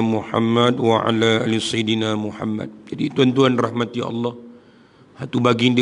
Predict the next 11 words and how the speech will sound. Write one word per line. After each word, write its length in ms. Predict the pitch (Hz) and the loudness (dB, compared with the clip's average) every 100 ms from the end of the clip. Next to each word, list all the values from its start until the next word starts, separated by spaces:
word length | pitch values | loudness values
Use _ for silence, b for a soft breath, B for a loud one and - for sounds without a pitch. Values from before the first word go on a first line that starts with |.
| 120 | 2
tuan-tuan 480 | 120 113 117 117 117 | 0 -2 -2 -2 -2
semayang 240 | 113 113 | -4 -4
berjemaah 400 | 113 117 117 117 110 | -2 -2 0 0 -2
juga. 320 | 110 110 - - - b b b b b - | -2 -4 -8 -14 -20 b b b b b -12
Macam 240 | 113 127 | -2 0
saya, 320 | 113 120 127 120 - | 2 2 2 2 -2
saya 160 | - 127 123 | 0 2 2
sendirilah 560 | 123 135 143 123 107 | 2 2 4 2 0
tuan-tuan 320 | 123 117 120 | -4 -4 -2
rahmati 480 | 117 113 117 113 117 | -2 -2 -2 -4 -4
Allah. 320 | 113 117 113 | -2 -2 -4